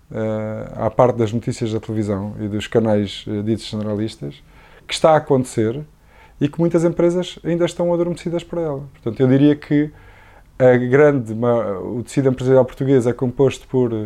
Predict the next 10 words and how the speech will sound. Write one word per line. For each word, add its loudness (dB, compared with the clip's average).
noventa 0
e -2
muitos 0
por -18
cento 0
de 0
pequenas 2
e 0
médias 2
empresas, -4